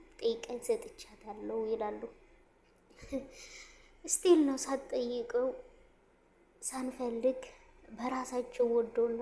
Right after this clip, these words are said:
ፈቅደው ተነስተው ያደረግልን ነገር እንኳን ቀን ጠብቀው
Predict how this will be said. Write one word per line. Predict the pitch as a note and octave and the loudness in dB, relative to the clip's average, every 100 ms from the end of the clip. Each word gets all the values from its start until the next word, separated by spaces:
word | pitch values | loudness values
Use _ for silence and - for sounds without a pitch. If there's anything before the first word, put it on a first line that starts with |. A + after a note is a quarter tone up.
| A#3 | -4
ፈቅደው | A#3 A3 A3+ A#3 | -4 -4 -2 -4
ተነስተው | A#3 A#3 A3+ - - A3+ A3 A#3 - A#3 | -2 -4 -4 -6 0 0 0 -6 -12 -6
ያደረግልን | A3 A#3 A3+ A3+ A3+ A3+ A3+ A3+ | -4 -2 -4 -2 -2 -2 -2 -2
ነገር | A3+ A3 A3+ A3+ | -4 -2 0 0
እንኳን | A#3 - D4 C4 | -4 -4 -4 -4
ቀን | C4+ C4 | -6 -6
ጠብቀው | A#3+ A#3 A#3 - | -6 -8 -6 -2